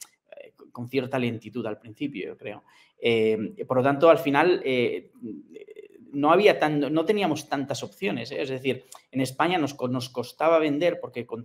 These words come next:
costaba que entendieran, si ya costaba que entendieran lo que era user experience, imagínate que entendieran que, que se necesitaba un software para gestionar eso, pues, eh, y luego entonces yo creo que hay, hay, hay, a veces hay puntos de suerte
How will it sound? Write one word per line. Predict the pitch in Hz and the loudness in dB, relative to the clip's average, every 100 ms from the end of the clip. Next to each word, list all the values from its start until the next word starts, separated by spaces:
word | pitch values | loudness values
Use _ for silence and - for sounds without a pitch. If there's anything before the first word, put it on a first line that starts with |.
| - | -8
costaba | 120 - 151 156 | -8 0 0 0
que | 147 | -2
entendieran, | 139 131 131 156 139 | -2 -4 -2 0 -2
si | 123 139 | -2 -2
ya | 151 | -2
costaba | 160 160 156 | 0 0 2
que | 147 | 0
entendieran | 147 151 160 143 | -4 -2 0 0
lo | 127 | -2
que | 139 | 0
era | 143 | 0
user | 143 135 | 0 -4
experience, | 120 - 151 131 - - _ | -6 -8 -6 -6 -8 -20 _
imagínate | 143 135 127 165 135 123 | -4 -4 -4 -6 -6 -6
que | 123 | -8
entendieran | 123 123 143 131 123 | -6 -6 -4 -6 -10
que, | 113 107 - _ _ - | -12 -12 -14 _ _ -12
que | 131 | -10
se | 131 | -8
necesitaba | 120 117 131 135 | -8 -4 -4 -4
un | |
software | 131 147 151 190 196 - _ _ - | -2 -4 -2 -4 -6 -16 _ _ -4
para | 120 107 | 0 0
gestionar | 135 120 127 127 147 | -4 -8 -6 -2 -2
eso, | 147 190 - _ _ _ _ - | -2 -8 -12 _ _ _ _ -2
pues, | 139 127 120 120 120 | 0 2 0 -4 -8
eh, | 113 104 | -8 -8
y | 107 123 | -6 0
luego | 135 147 | 4 4
entonces | 165 151 170 - | 4 2 2 -2
yo | 139 175 | -2 4
creo | 226 | 4
que | |
hay, | 147 135 - | 4 0 -6
hay, | - 185 | -4 -2
hay, | - 170 196 | 0 -2 -2
a | 156 151 | 0 0
veces | 170 214 | 0 -4
hay | |
puntos | 147 151 147 160 | -4 -6 -6 -6
de | 131 | -6
suerte | - 135 131 190 196 | -4 -6 -4 -6 -8